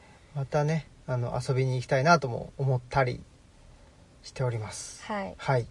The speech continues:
Speaker 1: なんかね、最近、まあ、その神戸っつうと、あれですよ。あのー、まあ、それこそ歓喜さんともそうだし、あと、えっと、ももきさん？
Speaker 2: あー、そっ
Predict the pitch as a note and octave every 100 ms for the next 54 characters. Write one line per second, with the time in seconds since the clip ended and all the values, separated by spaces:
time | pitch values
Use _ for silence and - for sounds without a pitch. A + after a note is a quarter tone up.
0 | - A#3 A3 C3 C3 E3+ A#3+ - A#3+ A#3
1 | F3 E3 - A#3+ C#3+ - - A#2+ B2+ A#2
2 | - - - - - C#3+ C#3 C3+ - -
3 | - C#3 C#3 C#3 C3+ C3+ C3+ C3 B2+ -
4 | - - F#3+ E3+ E3+ G3+ E3 A4 - -
5 | B2+ A2 - - C3 A#2+ - - C3 C#3
6 | C3+ - C3 B2 A#2 - - - - G3+
7 | C#3+ A#2 B2 C#3 C4 D4+ - - C3 A#2+
8 | A3 - B3+ C#4 C#4 A3+ G#3+ B3+